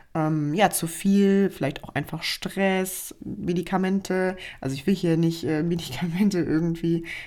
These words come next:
an den Pranger stellen, aber wenn wir natürlich, äh, bestimmte Medikamente einnehmen, die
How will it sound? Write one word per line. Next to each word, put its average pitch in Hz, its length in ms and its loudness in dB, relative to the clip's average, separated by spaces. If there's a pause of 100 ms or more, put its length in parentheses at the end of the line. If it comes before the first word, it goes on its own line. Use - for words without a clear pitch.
(140)
an 143 120 -2
den 143 60 -2
Pranger 214 360 2
stellen, 175 640 2
aber 165 220 0
wenn 156 100 -2
wir 156 80 0
natürlich, 156 640 -2
äh, - 80 -4 (180)
bestimmte - 460 -2
Medikamente 147 600 -2
einnehmen, 185 560 2
die 151 260 -2